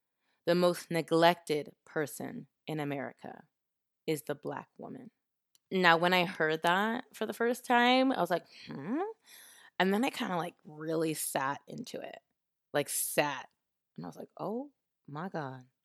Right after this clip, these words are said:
You know, have you seen that? Have you seen <laughs> that TikTok? Anyway, every time I go there. Um, but yeah, like, I, it was like a aha moment of, "Wow." And I can't even tell you, like, I can't even give words to how it made me feel. I just felt it. I understood it.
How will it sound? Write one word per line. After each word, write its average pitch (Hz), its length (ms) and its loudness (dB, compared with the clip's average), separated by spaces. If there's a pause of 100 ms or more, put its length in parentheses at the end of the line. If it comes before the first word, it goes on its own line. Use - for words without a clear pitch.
(140)
You 208 100 -12
know, 156 80 -8
have 151 80 -12
you 160 80 -10
seen 165 220 -10
that? 165 240 -8
Have 151 160 -8
you 156 60 -8
seen 170 220 -4
<laughs> - 40 -20
that - 180 -6
TikTok? 175 420 -10
Anyway, - 320 -16 (840)
every 185 340 0
time 151 280 0
I 131 40 -4
go 135 160 -12
there. - 160 -18 (400)
Um, 165 300 10 (180)
but 180 100 6
yeah, 165 180 8
like, 156 180 2
I, 165 220 6
it - 80 -2
was 165 120 -2
like 170 120 -2
a 151 220 4
aha 156 400 6
moment 147 360 -2
of, 139 420 -2
"Wow." 165 580 0 (1300)
And 190 100 0
I 208 40 0
can't 226 260 -2
even 269 220 0
tell 151 300 0
you, 135 400 -6 (960)
like, 147 220 -10 (280)
I 156 60 -2
can't 208 220 0
even 180 80 -2
give 147 300 0
words 147 480 -8
to 147 180 -8
how 139 380 -4
it - 100 -4
made 170 140 -2
me 175 140 -4
feel. 175 520 0
I 170 80 2
just 160 400 -4
felt 139 300 0
it. 185 280 2
I - 80 -4
understood 143 460 -8
it. 147 260 -4